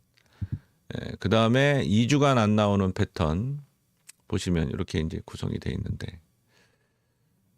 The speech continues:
예, 요거도 사 주간, 그다음에 요것도 이 주간, 이 주간.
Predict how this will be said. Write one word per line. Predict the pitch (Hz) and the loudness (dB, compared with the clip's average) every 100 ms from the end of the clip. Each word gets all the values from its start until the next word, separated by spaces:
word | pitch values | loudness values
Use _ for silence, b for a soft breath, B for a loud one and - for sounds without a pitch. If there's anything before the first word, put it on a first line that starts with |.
| _ _ - | _ _ -18
예, | - - - - - - - - | -16 -16 -16 -16 -18 -18 -12 -2
요거도 | 104 117 120 113 | 2 4 4 2
사 | 95 92 | 2 2
주간, | 90 90 80 101 139 165 _ | 4 2 0 0 -4 -8 _
그다음에 | - - 80 95 113 | -10 -2 0 2 2
요것도 | 87 90 - 92 127 69 - | 0 -2 -4 -4 -4 -6 -4
이 | 90 | -2
주간, | 82 80 73 80 - _ - | -2 -4 -6 -8 -14 _ -8
이 | 85 | -6
주간. | 82 78 73 95 131 | -6 -6 -4 -6 -8